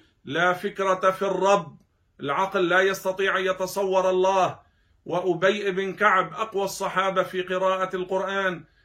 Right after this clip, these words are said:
فسر هذه الآية، قال: "الذي ينتهي دونه فكر من تفكر". هذا معنى "وأن إلى ربك المنتهى". بعد هذه المقدمة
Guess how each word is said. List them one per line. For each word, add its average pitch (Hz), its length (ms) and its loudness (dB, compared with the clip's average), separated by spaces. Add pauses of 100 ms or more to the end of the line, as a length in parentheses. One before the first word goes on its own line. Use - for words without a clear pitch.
(120)
فسر 196 560 0
هذه 185 440 2
الآية، 185 720 2 (340)
قال: 165 220 0
"الذي 175 480 -2
ينتهي 170 520 -2
دونه 165 540 -4
فكر 180 300 -8
من 156 280 -6
تفكر". 143 760 -8 (380)
هذا 190 360 2
معنى 180 560 0 (280)
"وأن 175 720 -4
إلى 165 500 -2
ربك 160 440 -6
المنتهى". 151 1040 -4 (420)
بعد 233 340 4
هذه 226 420 0
المقدمة 190 840 -2